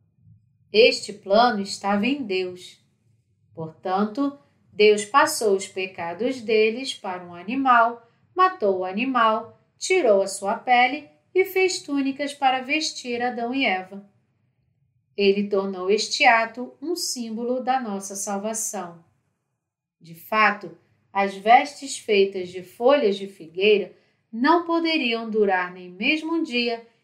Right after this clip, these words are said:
e teria que ser consertada toda hora. Deus vestiu Adão e Eva com a vida eterna, dizendo:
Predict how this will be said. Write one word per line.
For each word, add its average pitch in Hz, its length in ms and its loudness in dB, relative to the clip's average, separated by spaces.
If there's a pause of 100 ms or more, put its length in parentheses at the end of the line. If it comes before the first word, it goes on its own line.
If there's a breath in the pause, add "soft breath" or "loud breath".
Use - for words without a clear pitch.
(120)
e 349 120 0
teria 277 480 0
que 277 100 -8
ser 208 380 -2
consertada 226 1120 -4
toda 285 440 4
hora. 170 360 -10 (1200)
Deus 180 300 -4
vestiu 220 640 2
Adão 190 380 -4
e 277 120 0
Eva 214 380 2
com 196 180 -12
a 190 120 -8
vida 277 280 -6
eterna, 220 600 -2
dizendo: 180 680 -8